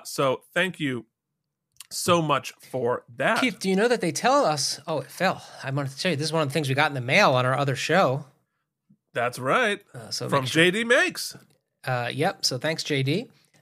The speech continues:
Speaker 2: Uh, it's right here on my desk with me, working away. Uh, you know, they tell you, Po-, Keith, you're supposed to tell the value. And the value is, is that you're not just subscribing or liking or giving us a super tip. You're actually helping the show continue. Keith and I work multiple jobs.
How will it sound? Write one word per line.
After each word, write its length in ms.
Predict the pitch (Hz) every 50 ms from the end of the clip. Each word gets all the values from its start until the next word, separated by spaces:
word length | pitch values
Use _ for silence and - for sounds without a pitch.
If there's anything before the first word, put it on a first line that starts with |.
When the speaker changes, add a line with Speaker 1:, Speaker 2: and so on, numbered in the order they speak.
| _
Speaker 2:
Uh, 100 | - 139 131
it's 100 | 131 -
right 140 | 151 147 147
here 100 | 160 156
on 80 | 143
my 60 | 135
desk 320 | 131 139 165 190 - - -
with 100 | 185 -
me, 100 | 208 185
working 320 | 156 165 202 202 - 190
away. 520 | 170 165 185 240 277 254 214 202 208 208 - _ _ _ _ _
Uh, 220 | - 175 175 170 -
you 140 | 190 220 233
know, 100 | 226 220
they 140 | 214 214 202
tell 200 | 220 254 277 311
you, 140 | 269 208
Po-, 220 | 180 - 170 - - - - _ _ _ -
Keith, 200 | - 196 185 175
you're 80 | 180
supposed 320 | 165 - - - 214 226 -
to 80 | - 160
tell 300 | - - - 180 202 -
the 100 | 170 147
value. 600 | 127 127 131 143 160 165 147 113 110 - - - -
And 100 | - 135
the 60 | 131 117
value 460 | 123 156 180 220 262 269 233 196 180
is, 120 | 170 160
is 120 | 160 147 147
that 160 | 156 147 143
you're 100 | 165 170
not 160 | 202 226 247
just 180 | - 269 - -
subscribing 640 | 226 - - - - 170 156 165 170 170 165 156
or 80 | 151 139
liking 440 | 131 139 135 135 135 139 135 135 131
or 500 | - 131 127 127 127 120 120 120 123 - _ _ _ _ _ _ -
giving 260 | 156 151 143 139 135
us 140 | 131 135 -
a 20 |
super 260 | - - 254 262 311
tip. 260 | - - 147 139 135
You're 100 | 156 165
actually 360 | 175 - 247 - - 220 190 180
helping 420 | - 160 165 160 - 156 147 135
the 60 | 127 127
show 260 | - - 131 123 117
continue. 520 | 117 - 123 120 - - 123 120 - 110
Keith 220 | - - 131 135 -
and 120 | 135 143
I 240 | 143 143 143 143 139
work 480 | 135 123 139 156 165 151 - - - - - - _
multiple 460 | - 147 156 175 170 - - 165 156
jobs. 500 | 156 - 240 262 277 262 240 214 - -